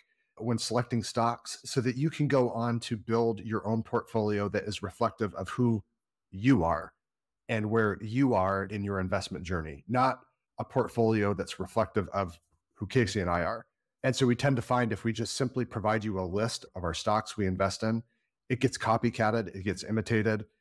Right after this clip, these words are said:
and that's not what we wanna do. We do wanna talk about what we own and explain why, but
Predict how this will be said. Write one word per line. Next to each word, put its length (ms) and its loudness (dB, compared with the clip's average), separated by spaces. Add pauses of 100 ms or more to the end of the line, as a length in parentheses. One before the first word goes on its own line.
(180)
and 240 0 (100)
that's 240 0
not 220 0 (480)
what 240 -2
we 80 0
wanna 240 0
do. 340 -6
We 120 -2
do 120 4
wanna 160 4
talk 240 0
about 240 -2
what 160 -4
we 160 -2
own 200 2
and 100 -2
explain 400 -6
why, 200 2
but 180 -6